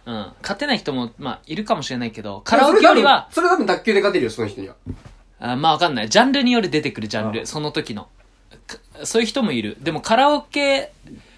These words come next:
Speaker 1: 点数。
Speaker 2: そ-、そこにプラスカラオケ入れてもらえれば絶対勝てる。今んとこ一人も勝てないやついない。
Speaker 1: 二つ、二つ、二つだけ。
Speaker 2: 二つだけか。まあでも卓球。
Speaker 1: カラオケテニスだったらきついだろ。カラオケテニスでカラオケはおはおか、おはおかじゃなくて、
Speaker 2: うん。
Speaker 1: 提出カードがある。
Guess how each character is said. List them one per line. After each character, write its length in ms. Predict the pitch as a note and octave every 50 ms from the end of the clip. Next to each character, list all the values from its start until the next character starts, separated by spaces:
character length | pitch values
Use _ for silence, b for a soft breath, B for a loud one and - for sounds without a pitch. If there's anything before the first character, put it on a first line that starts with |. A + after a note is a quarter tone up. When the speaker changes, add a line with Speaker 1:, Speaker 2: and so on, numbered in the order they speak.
| B B B B B _ _ _ _ _ _ -
Speaker 1:
点 120 | - F#3 F#3
数。 240 | A3+ - - E4
Speaker 2:
そ-、 0 |
そ 180 | - - - A3
こ 120 | A3 D4+
に 220 | D#4+ E4 E4 C#4 G#3
プ 180 | - - -
ラ 140 | G#3+ A3+ A3
ス 80 | G#3+ -
カ 140 | - A3 G#3+
ラ 120 | A3 A3+
オ 60 | A3
ケ 100 | A3 A3+
入 60 | A3
れ 80 | A3 A3
て 80 | A3 A3+
も 120 | G#3+ G#3+
ら 120 | G#3+ G#3+
え 20 | G#3
れ 60 | G3+
ば 100 | D#3 C3+
絶 220 | A#2 - B2+ -
対 100 | - B2+
勝 160 | A2+ A2 G#2 -
て 80 | A2
る。 120 | - - _
今 200 | - D#3 D#3+ F#3
ん 80 | F#3 F#3
と 100 | G3 F3
こ 80 | E3+ E3+
一 60 | - - D#3+
人 40 | D3+
も 60 | C#3+ C#3+
勝 180 | C3 D3 C#3
て 60 | -
な 60 | C3 A2+
い 40 |
や 40 | G2+
つ 80 | - -
い 60 | G2+
な 80 | F#2 -
い。 60 | - _ _ _
Speaker 1:
二 220 | _ _ - C#3+ C3+
つ、 80 | -
二 180 | - - A2+ G#2+
つ、 60 | G#2
二 140 | - - A#2
つ 40 | -
だ 60 | -
け。 140 | B2 - - _ - _ _ _ _ - - _ - - _ _
Speaker 2:
二 180 | - - A#2+ A2+
つ 80 | -
だ 140 | C3 C3 B2+
け 60 | -
か。 460 | - - A2+ G2 F#2 F2 - - - -
ま 100 | A#2+ A#2
あ 40 | A2
で 40 | A2
も 80 | G#2
卓 220 | G#2 - A#2+ A2 - _ _
球。 300 | - D3+ D#3+ E3 E3 D#3+
Speaker 1:
カ 80 | F3
ラ 100 | G3+ B3+
オ 80 | C4+ B3+
ケ 100 | B3+ C4
テ 120 | A3 C#4+
ニ 100 | C#4+ B3+
ス 100 | G#3+ -
だ 100 | C#3 B2+
っ 40 | B2
た 80 | - A2+
ら 60 | A2
き 80 | - -
つ 60 | -
い 60 | A#2
だ 60 | G2
ろ。 80 | - -
カ 140 | - - A3+
ラ 80 | B3+
オ 60 | C4+
ケ 100 | B3+ C4
テ 80 | A#3+ C#4
ニ 100 | C#4 B3+
ス 100 | A3 -
で 100 | C#3 C3
カ 100 | - D#3+
ラ 80 | E3+ F#3+
オ 60 | G3
ケ 80 | F#3 G3
は 80 | F3+
お 80 | D3+ D3+
は 100 | D3+ E3
お 100 | F3 F3
か、 140 | F#3 F#3 F3
お 80 | - C3+
は 120 | C#3+ E3+
お 80 | F3+ F3+
か 80 | F#3+
じ 60 | F3 F#3+
ゃ 40 | F#3+
な 40 | F#3
く 60 | -
て、 320 | - B2+ A#2 G#2 G2 - -
Speaker 2:
う 20 |
ん。 220 | A#2 G#2+ G#2 G2+ -
Speaker 1:
提 200 | - E3 E3+ E3
出 180 | D#3 - - -
カ 120 | F3+ D#3
ー 20 | B2
ド 60 | A2+
が 80 | G2+ F#2+
あ 20 |
る。 80 | F#2